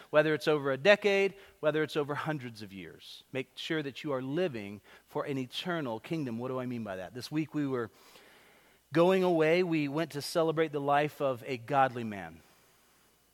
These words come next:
And it was an honor to be in Kentucky with Stephanie and her family, to be there. Brother Byram was how he was known to most folks I've been interacting with this week. In our house, he was known as Papa.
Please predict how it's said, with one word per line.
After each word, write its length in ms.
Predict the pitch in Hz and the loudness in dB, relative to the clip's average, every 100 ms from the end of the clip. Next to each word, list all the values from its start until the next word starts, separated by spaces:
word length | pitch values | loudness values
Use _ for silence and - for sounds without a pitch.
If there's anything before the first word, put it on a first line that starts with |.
| _ _ _ _ _ _ - | _ _ _ _ _ _ -8
And 500 | 135 131 120 113 - | -4 -2 -2 -4 -8
it 80 | 139 | -8
was 140 | 135 | -6
an 80 | 123 | -6
honor 340 | - 147 156 139 | -2 0 0 -2
to 100 | 127 | -6
be 140 | 139 | -6
in 80 | 131 | -6
Kentucky 480 | - 120 139 - 143 | -8 -4 -4 -4 -6
with 220 | 120 104 | -6 -8
Stephanie 360 | - 131 - 120 | -4 -4 -4 -8
and 80 | |
her 60 | 113 | -10
family, 460 | - 139 143 139 135 - - _ | -6 -4 -4 -6 -8 -16 -20 _
to 380 | - 135 120 113 - _ _ _ _ _ _ _ 117 | -6 -4 -4 -8 -14 _ _ _ _ _ _ _ -8
be 180 | 156 165 | -4 0
there. 420 | 156 156 175 175 - _ _ _ _ | 2 4 2 -4 -16 _ _ _ _
Brother 240 | 143 170 175 | 2 4 6
Byram 440 | 160 165 175 170 | 8 8 6 2
was 160 | 165 135 | -2 0
how 200 | 156 156 | 2 2
he 80 | 156 | 0
was 120 | 139 | 0
known 220 | 156 160 | 0 0
to 100 | 143 | 0
most 300 | 147 147 - | 2 0 0
folks 260 | 151 143 147 | 0 0 0
I've 120 | 131 | -2
been 120 | 143 | -4
interacting 560 | 143 147 139 139 147 143 | -4 2 2 2 -2 -6
with 140 | 139 | -4
this 200 | 143 - | -6 -4
week. 380 | 147 160 - - _ _ _ _ | -2 -2 -2 -14 _ _ _ _
In 140 | 117 123 | -2 4
our 160 | 143 | 4
house, 280 | 147 151 147 | 4 2 0
he 80 | 147 | -6
was 140 | 117 | -6
known 160 | 131 123 | -6 -8
as 80 | 110 | -6
Papa. 380 | - 107 107 | -4 -4 -4